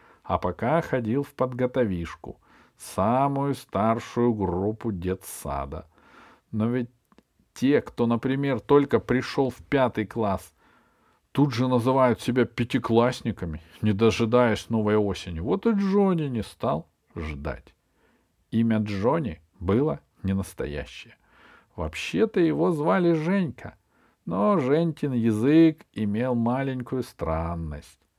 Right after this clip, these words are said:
не умел выговаривать букву «ж». Получалось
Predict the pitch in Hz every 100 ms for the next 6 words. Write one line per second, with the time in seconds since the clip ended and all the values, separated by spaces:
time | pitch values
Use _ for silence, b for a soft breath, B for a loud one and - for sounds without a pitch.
0 | _ 95 98 92 90 135 180 139 101 92
1 | 95 117 123 110 87 78 104 110 87 90
2 | 82 85 85 78 _ _ b b b b
3 | b b 104 139 - 165 160 143 123